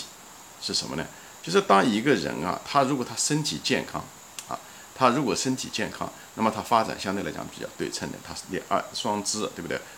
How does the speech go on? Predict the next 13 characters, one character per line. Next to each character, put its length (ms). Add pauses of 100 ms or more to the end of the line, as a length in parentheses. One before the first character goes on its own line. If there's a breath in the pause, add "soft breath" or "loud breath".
(140 loud breath)
胳 120
膊、 240
脸、 320
眼 180
睛， 220 (380 loud breath)
对 80
不 60
对？ 120 (240 loud breath)
他 220
内 240
分 180 (100)
泌 300
啊、 160